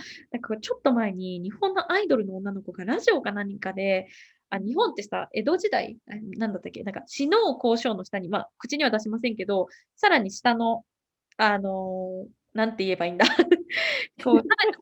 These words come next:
Speaker 1: れてた人たちがいたんですよね。で、
Speaker 2: うん、うん。
Speaker 1: その彼女が、まあ、多分、言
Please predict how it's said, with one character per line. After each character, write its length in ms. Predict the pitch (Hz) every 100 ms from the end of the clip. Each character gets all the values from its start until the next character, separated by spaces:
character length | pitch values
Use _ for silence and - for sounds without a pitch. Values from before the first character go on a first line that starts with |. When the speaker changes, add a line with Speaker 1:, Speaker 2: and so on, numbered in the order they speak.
| 269
Speaker 1:
れ 80 | 254
て 100 | 294
た 140 | 262
人 160 | 240 233
た 80 | 196
ち 100 | 185
が 100 | -
い 80 | 185
た 160 | 214 196
ん 40 |
で 60 | 170
す 100 | 165
よ 60 |
ね。 220 | 170 208 - -
で、 300 | 277 294 226 - 226
Speaker 2:
う 20 |
ん、 20 | 220
う 40 |
ん。 40 | - -
Speaker 1:
そ 40 |
の 20 | 381
彼 240 | 466 339
女 100 | 269
が、 220 | 262 269
ま 140 | 226 220
あ、 120 | 226 _ _
多 100 | 339
分、 140 | 262
言 280 | 269 262 -